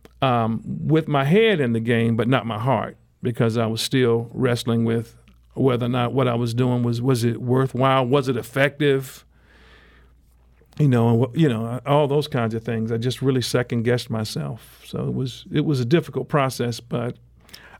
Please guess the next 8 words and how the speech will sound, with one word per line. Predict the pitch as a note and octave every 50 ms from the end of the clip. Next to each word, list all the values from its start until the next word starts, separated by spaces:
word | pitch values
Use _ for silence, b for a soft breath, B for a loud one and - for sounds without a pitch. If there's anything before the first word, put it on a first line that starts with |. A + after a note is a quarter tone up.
| B -
I've | D3+ C#3
still | C#3+ - - - - B3 C4 B3+ A#3
not | A3 G#3 G3 F3+
gotten | D#3+ F#3 F3 F3 E3+
over | F3 F3+ F3 E3 E3
that. | E3 E3+ E3+ F3 E3+ - - - _ _ _ _ _ _ _
But, | C#3 C3 C3 C3+ C3 B2+ B2+ B2+ B2 B2 A#2+ - - - -
um, | C3+ C3 C3 C3 C3+ C3+ - C3+ B2+ C3 - - - - E3+ F3 F3 E3+ F#3+